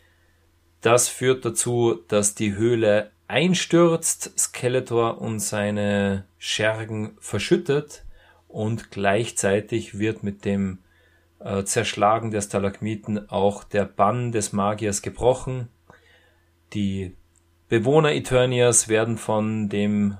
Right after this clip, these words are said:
äh, Schlaf befreit, sie wachen wieder auf und auch die Monster verschwinden plötzlich spurlos. Ja, somit ist die Gefahr abgewehrt, heile Welt und Eternia ist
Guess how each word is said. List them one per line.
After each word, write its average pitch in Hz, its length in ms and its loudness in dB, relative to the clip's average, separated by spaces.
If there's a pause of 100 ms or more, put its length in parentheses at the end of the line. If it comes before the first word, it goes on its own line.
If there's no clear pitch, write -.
(140)
äh, 98 500 0
Schlaf 101 420 2
befreit, 113 540 0
sie 110 140 -4
wachen 107 360 -2
wieder 98 240 -2
auf 117 380 -2 (420)
und 151 440 0
auch 107 340 0
die 107 200 -6
Monster 101 520 0
verschwinden 101 500 -6
plötzlich 101 540 -6
spurlos. - 800 -4 (480)
Ja, 131 340 0 (540)
somit 151 640 2
ist 131 240 -4
die 123 60 -6
Gefahr 104 360 0
abgewehrt, 110 640 -2 (140)
heile 117 420 2
Welt 104 440 -2 (120)
und 95 420 -6 (400)
Eternia 101 640 -4
ist - 240 -8